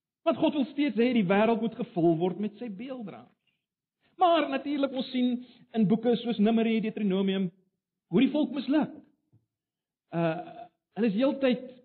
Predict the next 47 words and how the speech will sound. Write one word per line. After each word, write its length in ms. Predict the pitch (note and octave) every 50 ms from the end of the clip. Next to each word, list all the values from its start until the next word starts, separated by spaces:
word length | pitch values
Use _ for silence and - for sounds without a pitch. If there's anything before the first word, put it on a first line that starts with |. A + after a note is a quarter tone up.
| _ _ _ _ _ _ _ - A#3+
ongehoorsaam 720 | C4+ C4+ - A#3 G#3 G#3+ A#3+ A#3+ - - - F#3 F#3 F#3
en 80 | F#3 F#3+
hulle 100 | G3+ F#3+
mor 440 | F#3 F#3 G3 A3+ B3 A#3 A3 G3+ G3
en 80 | G3 G3
hulle 120 | F#3+ F#3+
murmureer 640 | G3 F#3 F#3+ G3 F3+ F3 F3+ G#3+ A#3 B3 A#3 A3+ A3+
teen 140 | G#3+ G3 - -
God. 240 | - G#3+ G3+ - - - - - - - -
En 220 | - D#4+ E4 D#4+ C#4
God 300 | - - E4 E4 - E3 - C#3
wis 200 | E3+ D#4 D#4 - C#4
hulle 160 | C#4+ B3+ F#3 C#3+ A#2 -
byna 360 | - B3 A#3+ A#3 A3+ A3 G#3+ - -
uit. 100 | - - _ _ _ _ _ _ _ _ _ _ _ _ _ _ _ _ _ _ _ _ _ _ _ _ _ _ _ _ _ _ _ _ _ _ _ _ _ _ _ _ _ _ -
Maar 160 | - A#3 C4 C4
uiteindelik 560 | B3+ B3+ D#4 E4 D#4 C4+ A3 G#3+ - - - - - - - D#3+
bring 180 | G#3 C4+ C4 -
God 180 | - B3+ B3 -
hulle 120 | A3+ A3 F#3
deur 160 | G3+ G#3+ G3
Josua 400 | F3+ E3+ G3 G3 G3 G3 G3 F3+ F3+ F#3
in 80 | F#3+
die 80 | E3+ D#3+
land 260 | E3+ F#3 F#3+ F#3 - - -
in, 200 | F#3 F#3 F3+ F3+ F3+ - - -
die 100 | - - _ -
plek 260 | G3+ G3 F#3 F#3+ G3 - D3+
wat 140 | E3 - -
hy 60 | D#3 D3+
beloof 360 | D3 D3 C3+ C3 B2+ A#2 G#2+
het. 80 | - - _ _ _ _ _ _ _ _ _ _ _ _ _ _ _ _ _ _ _ _ _ _ _ _ -
Maar 300 | C#4+ C#4+ C#4+ C4+ B3+ A3
kom 140 | - C4 C4
ons 80 | A3+ G3+
by 60 | A#3+
die 60 | A#3 F#3+
boek 160 | B3+ F#3 G#3+
Rigters 320 | A3+ A#3 A#3 - A3+ G#3+ G#3
en 80 | G#3+
ons 80 | G3+ -
sien 200 | A#3 A3+ A3 F#3
weer 220 | F#3 G#3+ G#3+ G#3 G#3+
eens 160 | G#3 G3 D#3+ D#3
doen 140 | G3+ G3+ G3+
elkeen 380 | - G3 G3 G3 G3+ F#3+ F3+ F3
wat 160 | F3+ F3